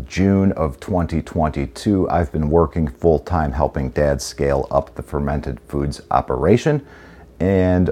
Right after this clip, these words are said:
over the wintertime, when the markets slow a little bit,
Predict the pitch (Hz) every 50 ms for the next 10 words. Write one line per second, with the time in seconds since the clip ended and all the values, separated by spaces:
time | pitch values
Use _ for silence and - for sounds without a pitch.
0 | - - 87 90 82 85 78 78 71 82 82 76 78 73 - - 85 80 78 76
1 | 76 73 76 76 76 73 69 71 73 71 71 71 - - 78 71 - - - -
2 | - - - - - 73 71 76 76 73 73 69 - - 62 64 67 71 67 65
3 | 62 - 92 92 90 - -